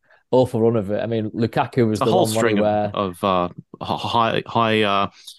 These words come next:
Speaker 2: high in the experience level, shall we say, like Ighalo
Speaker 1: Yeah,
Speaker 2: and
Speaker 1: experienced, yeah,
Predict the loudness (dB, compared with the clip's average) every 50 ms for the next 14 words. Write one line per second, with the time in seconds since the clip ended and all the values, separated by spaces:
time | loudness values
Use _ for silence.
0 | _ _ _ _ _ _ 0 0 2 4 4 4 4 4 2 0 -4 -2 2 2
1 | 4 4 4 2 0 -2 -6 -12 -14 _ _ -8 -6 -6 -6 -4 -2 -2 0 0
2 | -2 -2 -2 0 0 -2 -2 -4 -4 -4 -4 -4 -2 -4 0 2 2 4 4 4
3 | 4 4 4 4 4 4 2 0 0 2 4 4 4 4 4 2 0 -4 -6 -2
4 | 0 2 2 2 0 -2 -6